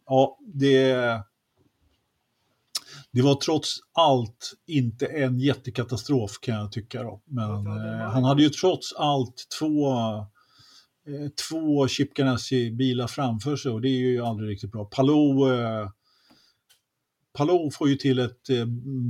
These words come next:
Speaker 1: bra lopp där också efter sin, eh, D N F tidigare och kommer tvåa. Scott McLaughlin kommer ju tillbaka och vinner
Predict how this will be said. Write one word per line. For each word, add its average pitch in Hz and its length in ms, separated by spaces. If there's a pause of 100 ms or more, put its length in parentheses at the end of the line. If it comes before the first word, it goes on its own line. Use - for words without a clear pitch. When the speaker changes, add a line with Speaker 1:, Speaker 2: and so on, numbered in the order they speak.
(140)
Speaker 1:
bra 123 240
lopp 110 280
där 110 200
också 104 320
efter 104 180
sin, 104 360
eh, 110 200 (200)
D 113 320
N 120 120
F 120 120 (120)
tidigare 107 540
och 104 220 (300)
kommer 110 220
tvåa. 101 420 (640)
Scott - 380
McLaughlin 147 580
kommer 139 220
ju 135 60
tillbaka 131 520
och 120 480
vinner 131 480